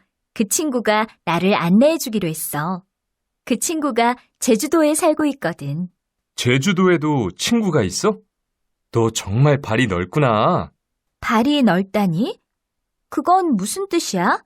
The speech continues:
Speaker 1: 난 발 안 큰데?
Speaker 2: 발이 넓다는 말 몰라? 한국에서 자주 쓰는 말인데 그건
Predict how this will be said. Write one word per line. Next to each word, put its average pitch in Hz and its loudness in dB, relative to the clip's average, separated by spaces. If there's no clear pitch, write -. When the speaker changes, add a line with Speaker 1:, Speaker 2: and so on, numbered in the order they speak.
Speaker 1:
난 302 2
발 285 2
안 175 0
큰데? 233 -4
Speaker 2:
발이 139 0
넓다는 143 2
말 135 2
몰라? 92 -2
한국에서 208 0
자주 117 -2
쓰는 156 2
말인데 104 0
그건 113 0